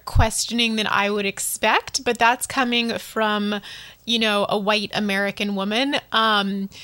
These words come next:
who doesn't expect to be <laughs> questioned at a border. So a rigorous lev-, level of questioning for me is, you know, nothing to what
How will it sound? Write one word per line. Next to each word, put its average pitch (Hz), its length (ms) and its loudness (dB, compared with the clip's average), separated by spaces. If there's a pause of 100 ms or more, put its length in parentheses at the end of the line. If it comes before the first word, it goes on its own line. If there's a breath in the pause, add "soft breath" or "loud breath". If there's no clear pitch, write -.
(340 loud breath)
who 240 120 -2
doesn't 208 280 0
expect - 420 -2
to 285 60 0
be 269 120 0
<laughs> - 20 -2
questioned - 580 2
at 320 160 2
a 285 100 4
border. 269 500 2
So 240 420 6 (480 loud breath)
a 269 80 4
rigorous 339 540 2
lev-, 262 260 2
level 247 400 2
of 220 100 0
questioning 220 540 0
for 220 180 -2
me 262 580 2
is, 208 520 0
you 220 140 0
know, 214 120 2
nothing 214 540 0
to 220 180 -4
what 196 400 0